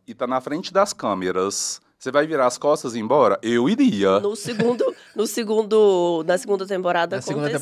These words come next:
Speaker 3: temporada teve
Speaker 2: isso.
Speaker 3: uma, né? Um caso
Speaker 2: Teve,
Speaker 3: desse, né?
Speaker 2: teve um
Speaker 1: Assim, eu vou
Speaker 2: caso.
Speaker 1: fingir que eu gostei de você.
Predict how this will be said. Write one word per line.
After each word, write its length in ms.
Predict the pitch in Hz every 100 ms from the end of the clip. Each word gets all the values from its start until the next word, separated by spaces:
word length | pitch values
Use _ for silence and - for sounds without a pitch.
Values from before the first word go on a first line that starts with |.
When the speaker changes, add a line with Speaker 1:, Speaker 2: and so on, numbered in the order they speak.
| 160
Speaker 3:
temporada 180 | 151 165
teve 200 | 175 175
Speaker 2:
isso. 100 | 233
Speaker 3:
uma, 280 | 190 180 143
né? 120 | 135
Um 100 | 170
caso 360 | - 143 143 165
Speaker 2:
Teve, 140 | 165
Speaker 3:
desse, 320 | 131 110 -
né? 140 | 110 123
Speaker 2:
teve 60 | 123
um 20 |
Speaker 1:
Assim, 60 | -
eu 60 | -
vou 80 | 127
Speaker 2:
caso. 80 | 151
Speaker 1:
fingir 480 | 135 120 139 180
que 100 | 196
eu 60 | 165
gostei 300 | 151 151 147
de 100 | 151
você. 440 | 147 147 147 98